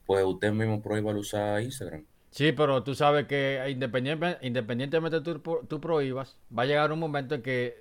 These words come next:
Speaker 2: la prohibición no va a hacer efecto y lo va a usar.
Speaker 1: Pero esa persona que está subiendo el culo a las redes sociales no tiene ninguna responsabilidad para con tus hijos ni con tus familiares.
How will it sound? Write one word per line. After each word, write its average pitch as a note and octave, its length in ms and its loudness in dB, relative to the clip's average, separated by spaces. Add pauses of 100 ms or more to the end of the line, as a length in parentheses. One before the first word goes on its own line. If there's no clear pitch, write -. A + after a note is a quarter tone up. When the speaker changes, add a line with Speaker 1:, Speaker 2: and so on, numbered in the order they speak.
Speaker 2:
la B2 180 -2
prohibición B2 460 -2
no B2+ 120 -4
va A#2+ 80 2
a - 20 4
hacer C3 200 -2
efecto B2 460 -2
y G#2+ 140 -6
lo G#2 100 -4
va G2+ 120 -2
a G2+ 40 -2
usar. A2+ 260 -2 (200)
Speaker 1:
Pero F#2+ 280 4
esa A#2+ 240 2
persona A#2+ 300 0
que A2 80 -2
está A2 140 0
subiendo G#2+ 560 -2 (240)
el - 160 0
culo F2 480 0
a F2 80 2
las E2+ 120 2
redes F2+ 240 2
sociales E2 520 0 (260)
no G#2 240 2
tiene A#2 240 2
ninguna G#2+ 320 2
responsabilidad G#2 720 0
para G2+ 220 0
con G2+ 180 -6
tus G2+ 220 -8
hijos A2+ 200 -2
ni G2+ 120 -4
con G2 160 -8
tus F#2+ 120 -10
familiares. F#2+ 600 -2